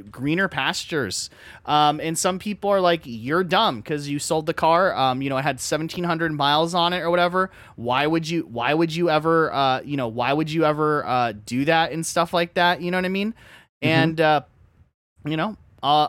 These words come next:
Speaker 1: I'll be honest, I'll be honest with you. I got a call this morning, actually, from, um, from the, um, from the lo-, I should say the local dealership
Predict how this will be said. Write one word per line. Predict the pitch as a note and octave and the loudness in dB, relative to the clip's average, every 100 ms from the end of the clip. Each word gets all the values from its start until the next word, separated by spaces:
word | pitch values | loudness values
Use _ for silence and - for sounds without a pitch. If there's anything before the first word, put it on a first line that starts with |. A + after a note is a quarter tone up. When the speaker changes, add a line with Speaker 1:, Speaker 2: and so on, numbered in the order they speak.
| C3+ | 2
Speaker 1:
I'll | D#3 | 2
be | F3 G3 | 2 2
honest, | E3+ A#3 - - | 2 2 -4 -2
I'll | D3+ | 0
be | E3 F3 | 4 4
honest | F#3 G#3 | 4 0
with | A#3 A#3+ | -6 0
you. | B3 A3+ | 0 2
I | D3+ D#3 E3+ | 0 2 2
got | F3 F#3+ F3 | 2 2 0
a | E3 | -4
call | - E3+ C#3 B2+ F3+ _ - - _ _ | 0 2 4 2 -2 _ -20 -20 _ _
this | B2+ B3+ - D#3+ | 0 2 2 -2
morning, | F3 B3+ D3 F2+ - | 0 0 0 -8 -12
actually, | - B2 - C3+ A2 A2+ - _ _ _ - | -10 -8 -8 -8 -8 -10 -14 _ _ _ -6
from, | E3 D#3+ D#3 D3+ D#3 - | 0 2 2 0 -4 -4
um, | C#3+ C#3+ C#3 C3+ C3+ B2+ _ _ _ _ _ _ _ _ _ _ | 0 2 2 -2 -6 -12 _ _ _ _ _ _ _ _ _ _
from | - D#3+ D#3+ D#3 D#3 D3+ C#3+ - - | -2 2 4 2 0 -6 -10 -16 -16
the, | C#3+ D#3+ D#3 D3+ D3 - | -4 0 2 2 2 0
um, | C#3 C#3 C#3 C#3 C3+ C3 - _ _ _ _ _ _ _ _ | 0 2 0 -2 -6 -10 -16 _ _ _ _ _ _ _ _
from | F3 E3+ E3 | 2 2 2
the | D#3 | 0
lo-, | D3 D#3 E3 | 2 2 0
I | C#3 | -2
should | - E3 D3+ | -10 -10 -4
say | D#3+ | 0
the | C#3+ | 0
local | C3+ F3 F#3+ G#3 | 2 2 4 0
dealership | C#3+ D3+ D3+ C3+ - G#2 | 2 0 0 0 -4 -8